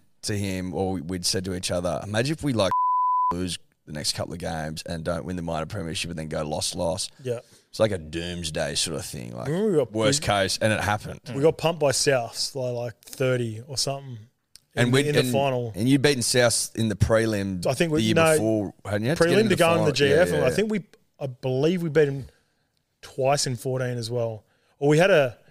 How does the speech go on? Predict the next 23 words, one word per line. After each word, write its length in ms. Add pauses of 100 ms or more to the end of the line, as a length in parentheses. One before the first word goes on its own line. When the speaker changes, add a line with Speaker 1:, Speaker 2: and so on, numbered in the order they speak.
(520)
Speaker 2:
a 60
st-, 360
historic 600
victory, 540 (160)
uh, 40
as 280
the 80
boys 280
would 140
call 340
it. 180
Like, 300 (100)
we, 160
we 220
beat 220
them 160
at 60
the 60
start 260
of 60
the 60
year 140
without 400